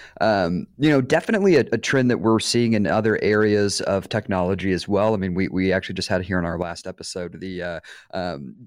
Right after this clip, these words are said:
kind of security pitfalls that even a company like Google has, you know, on, uh, its users and consumers. And, you know, when we continue this conversation about data privacy, uh, specifically in something that is so, uh,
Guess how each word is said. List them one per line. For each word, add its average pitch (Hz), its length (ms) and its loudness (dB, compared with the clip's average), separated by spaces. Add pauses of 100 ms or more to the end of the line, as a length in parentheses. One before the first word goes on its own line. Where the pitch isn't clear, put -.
kind 117 120 -10
of 101 80 -10
security 107 1000 -6 (300)
pitfalls 104 720 -2
that 92 240 -8
even 104 240 -6
a 92 80 -6
company 90 580 -8
like 82 340 -8 (140)
Google 113 360 -2
has, 82 580 -6
you 92 80 -6
know, 87 220 -4
on, 90 340 -6 (260)
uh, 95 180 0
its 135 220 -4
users 95 460 -4
and 90 100 -12
consumers. 92 600 -8
And, 85 180 -8 (540)
you 151 80 0
know, 139 80 2
when 131 220 0
we 135 140 -2
continue 131 440 -2
this 110 260 -4
conversation 107 640 -4
about 92 320 -4 (280)
data 202 200 2
privacy, 104 680 -2
uh, 98 200 0
specifically 147 720 -4
in 107 80 -2
something 104 380 -4
that 92 100 -4
is 92 120 -6
so, 127 580 0 (320)
uh, 95 240 0